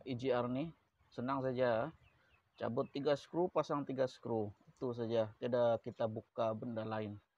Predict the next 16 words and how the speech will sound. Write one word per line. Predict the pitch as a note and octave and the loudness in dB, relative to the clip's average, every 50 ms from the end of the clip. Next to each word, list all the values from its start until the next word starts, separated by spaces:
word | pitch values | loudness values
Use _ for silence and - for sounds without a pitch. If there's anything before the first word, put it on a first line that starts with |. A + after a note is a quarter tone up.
| _ _ - _ _ _ - | _ _ -20 _ _ _ -12
Melainkan | A#2 A2+ A2+ A2 A2+ A2 A2 - A#2 A2 G#2+ | -8 -6 -4 -4 -4 -6 -4 -6 -6 -6 -4
vacuum | - A2 - _ - A#2+ A2 G#2+ G#2+ G#2 G#2 | -6 -8 -10 _ -6 -4 -4 -2 -2 -4 -6
nih. | G2 - _ _ _ _ _ _ - - _ _ _ - G#2+ | -8 -10 _ _ _ _ _ _ -20 -20 _ _ _ -18 -16
Oke. | G#2+ - C3 D3 C#3+ - - _ _ _ _ _ _ _ _ _ _ _ _ _ - | -8 -4 -4 -4 -4 -6 -16 _ _ _ _ _ _ _ _ _ _ _ _ _ -10
So, | B2 | -10
kita | A#2 A#2 A#2+ - B2+ | -8 -8 -6 -8 -8
pasang | A2+ - A2 - - A2 A2+ A2 | -6 -6 -8 -6 -4 -6 -4 -2
balik | G#2+ G#2+ A2+ A2+ G#2+ - | -2 -2 -2 -4 -6 -8
hose | - - A2+ G#2+ - - - | -8 -8 -8 -8 -8 -10 -8
nih. | A#2 B2 D3+ D#3+ - _ _ - - - - - - - - - - - - - - - - - - - - - - C3 | -8 -8 -8 -8 -12 _ _ -12 -12 -10 -8 -6 -6 -6 -6 -6 -10 -12 -12 -14 -14 -16 -16 -18 -20 -20 -20 -20 -12 -8
And | A#2+ A#2+ | -4 0
then, | B2+ C3 B2+ B2+ B2 | 0 0 0 0 -4
selesailah | - - B2 B2 A#2+ - - A#2 A#2 A2+ A2 G#2+ G2 - | -6 -6 -2 -2 -2 -2 -2 -2 -2 0 -2 -4 -6 -12
kerja | - - G#2+ A2 - A2+ | -12 -10 -10 -6 -6 -6
kita. | G#2 - - - - C#3 D#3 E3+ - _ _ _ _ _ _ _ _ _ _ _ _ _ - | -6 -6 -12 -6 -2 0 0 -2 -2 _ _ _ _ _ _ _ _ _ _ _ _ _ -8
Ah, | - F#2+ G2+ G#2 G#2 G#2 G#2 G2+ G2+ G#2 G#2 G#2 | -6 -4 -4 -2 -4 -4 -4 -6 -6 -6 -6 -6